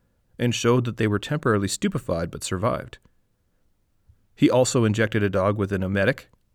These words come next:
which was used to make patients vomit, which was popular in the seventeenth century, called Crocus metallorum, which was impure antimony sulfoxide. The dog vomited and died.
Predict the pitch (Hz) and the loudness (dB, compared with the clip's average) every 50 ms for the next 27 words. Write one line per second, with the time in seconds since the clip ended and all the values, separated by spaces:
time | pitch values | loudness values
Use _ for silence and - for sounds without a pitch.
0 | _ _ _ _ _ - 104 101 - - 104 - 98 90 82 - - 95 92 76 | _ _ _ _ _ -8 -8 -8 -8 -10 -10 -8 -6 -6 -6 -6 -8 -8 -8 -8
1 | - _ _ - 104 95 - 87 - - 104 110 110 92 90 - - - - _ | -10 _ _ -10 -8 -8 -8 -10 -8 -6 -4 -2 -2 -2 -4 -6 -8 -12 -20 _
2 | _ _ _ _ _ _ _ _ _ 147 127 147 139 - - 127 107 - 113 104 | _ _ _ _ _ _ _ _ _ -2 0 0 0 0 0 -2 0 0 0 2
3 | 107 104 101 98 - - 104 101 101 101 98 95 - - 147 143 123 - - - | 2 2 2 0 0 -2 -4 -4 -4 -6 -8 -6 -2 -2 -2 0 -2 -4 -8 -8
4 | - - 98 95 87 - - - - 147 139 - 147 139 139 - - - - - | -4 -2 -2 -2 -2 -4 -6 -2 0 0 2 2 0 0 -2 -4 -8 -14 -20 -8
5 | _ 120 113 110 107 110 131 123 90 - 104 - _ _ _ _ _ _ _ _ | _ -2 0 2 2 2 2 2 2 0 -4 -10 _ _ _ _ _ _ _ _
6 | _ _ _ _ - 170 165 - - 120 113 107 104 - - _ - 117 107 101 | _ _ _ _ 6 6 6 6 4 2 4 4 2 -2 -2 _ 0 0 0 2
7 | - 123 117 110 - - 117 120 113 - 131 123 117 98 98 98 - - 120 98 | 2 2 2 2 2 2 -2 -2 -2 -2 -2 0 0 0 -2 -2 -2 -2 -4 -4
8 | - - 107 107 104 - - 80 - - - - - - _ _ _ _ _ _ | -2 0 -2 -2 -2 -4 -6 -8 -8 -8 -12 -16 -20 -20 _ _ _ _ _ _
9 | _ _ _ _ _ _ _ _ _ _ _ _ _ _ _ _ _ _ _ _ | _ _ _ _ _ _ _ _ _ _ _ _ _ _ _ _ _ _ _ _
10 | - - 101 113 113 107 98 101 - 110 127 131 117 101 95 87 - - - - | -14 -4 0 2 4 4 2 2 0 -2 0 0 0 -2 -2 -4 -6 -6 -8 -6
11 | 180 170 95 85 71 - - - | -4 -4 -4 -4 -6 -8 -12 -14